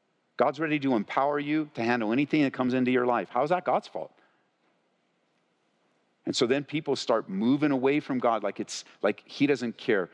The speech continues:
like he's abandoned you, and he hasn't. He's promised to finish what he started in your life. He promised that. You can, you can take that all the way to eternity. God is gonna finish the work. But be careful.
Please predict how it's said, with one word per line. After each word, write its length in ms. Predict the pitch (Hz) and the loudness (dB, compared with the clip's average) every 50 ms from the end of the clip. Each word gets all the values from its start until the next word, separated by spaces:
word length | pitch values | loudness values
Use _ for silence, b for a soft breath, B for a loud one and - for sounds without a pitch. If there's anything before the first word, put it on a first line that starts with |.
| b b - | b b -4
like 140 | 101 - | -4 -4
he's 320 | - - - 147 151 147 143 | -4 -4 -2 0 0 2 0
abandoned 480 | 131 - - 113 107 104 101 95 95 | 0 0 0 -2 0 0 -2 -2 -2
you, 100 | 95 95 | 0 0
and 80 | 101 104 | 0 0
he 100 | 110 123 | 0 0
hasn't. 380 | 117 127 143 180 180 131 104 98 | 0 0 0 -2 -2 -4 -6 -6
He's 140 | 107 120 | -6 -8
promised 400 | - - - 147 139 139 123 - | -8 -4 -2 0 0 0 -2 -2
to 60 | - 123 | -4 -6
finish 520 | - - 143 156 139 101 - - - b b b b b - | -4 -2 -2 0 0 -2 -4 -8 -12 b b b b b -2
what 120 | 107 107 | 0 0
he 40 | 104 | 0
started 360 | - - 131 147 196 220 170 | 0 0 0 0 0 -2 -2
in 100 | 123 98 | -4 -4
your 140 | 87 82 78 | -6 -6 -8
life. 180 | 78 78 80 - | -10 -12 -12 -12
He 80 | 104 98 | -12 -12
promised 460 | - - - 170 226 - - - - | -6 -2 0 0 2 0 0 -4 -8
that. 180 | - 151 - - | -10 -10 -10 -12
You 120 | - 104 - | -12 -10 -6
can, 260 | - 107 95 87 87 _ - | -4 -4 -4 -4 -8 _ -10
you 100 | 123 156 | -8 -4
can 160 | - 131 - | -2 -2 -2
take 280 | - - 151 143 - - | -2 -2 -4 -2 -2 -2
that 140 | 131 127 113 | -2 0 0
all 140 | 117 135 143 | 0 -2 0
the 60 | 151 | 0
way 140 | 151 151 147 | 0 0 2
to 160 | 147 139 127 | 2 2 0
eternity. 520 | 113 - - 165 208 254 190 104 82 73 b b b b b b b b _ | 0 -2 -4 -2 -2 -2 -2 -4 -6 -8 b b b b b b b b _
God 240 | - 123 139 160 170 | 0 0 2 0 -4
is 100 | 156 - | -4 -4
gonna 180 | 170 151 143 | -2 -2 -2
finish 380 | - - - 185 190 143 - - | -2 -2 -2 0 0 0 -2 -4
the 80 | 143 131 | -2 0
work. 280 | 139 202 262 - - _ _ _ _ _ _ _ _ _ _ _ _ _ _ _ _ _ _ _ _ _ _ _ _ _ _ _ _ _ _ _ _ _ _ _ _ _ _ _ _ _ | 0 0 0 -2 -4 _ _ _ _ _ _ _ _ _ _ _ _ _ _ _ _ _ _ _ _ _ _ _ _ _ _ _ _ _ _ _ _ _ _ _ _ _ _ _ _ _
But 140 | - 120 120 | -2 -2 0
be 100 | - 180 | -2 -4
careful. 540 | 156 - - 190 226 269 - - 170 98 | -4 -2 0 0 0 0 -2 -4 -6 -6